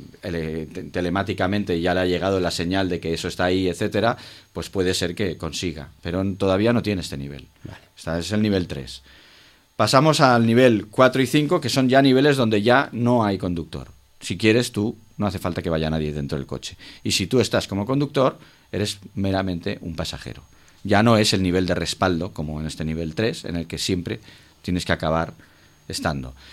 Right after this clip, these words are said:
Speaker 1: También, hasta este nivel tres, si hay un accidente, la responsabilidad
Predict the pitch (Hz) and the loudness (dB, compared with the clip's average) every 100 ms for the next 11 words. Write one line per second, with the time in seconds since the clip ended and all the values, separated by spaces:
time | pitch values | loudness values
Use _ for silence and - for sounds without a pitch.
0 | - _ - 101 107 123 156 - 98 120 | -20 _ 0 4 6 6 4 0 -2 0
1 | 101 110 110 110 110 123 135 165 - - | 0 2 2 2 2 4 4 4 0 -8
2 | - - 98 107 107 113 98 95 127 117 | -6 2 4 4 2 2 2 2 0 0
3 | 87 80 92 80 87 87 85 107 | -2 -4 -8 -6 -4 -2 -2 -4